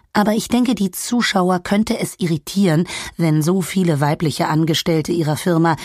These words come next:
die gleiche Geschichte erzählen, dass sie von ihnen aufgefordert worden sind, auf die Betten zu hüpfen und dann auf ihren, „Okay, okay,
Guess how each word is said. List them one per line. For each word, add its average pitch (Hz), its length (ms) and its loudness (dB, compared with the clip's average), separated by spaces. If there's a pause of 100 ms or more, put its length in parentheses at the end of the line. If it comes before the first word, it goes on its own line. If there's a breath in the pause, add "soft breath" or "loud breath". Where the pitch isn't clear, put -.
(140 loud breath)
die 165 80 -2
gleiche 160 400 0
Geschichte - 460 -2
erzählen, - 560 -4 (420 loud breath)
dass 156 140 -4
sie 156 120 -2
von 147 200 -2
ihnen 165 260 2
aufgefordert 170 720 0
worden 170 260 2
sind, 170 280 0
auf 170 180 -2
die 165 120 -6
Betten 180 340 0
zu 165 200 0
hüpfen 170 380 0
und 151 200 0
dann 165 260 2
auf 156 180 -2
ihren, 151 300 0 (760 loud breath)
„Okay, 180 680 2
okay, 143 400 -4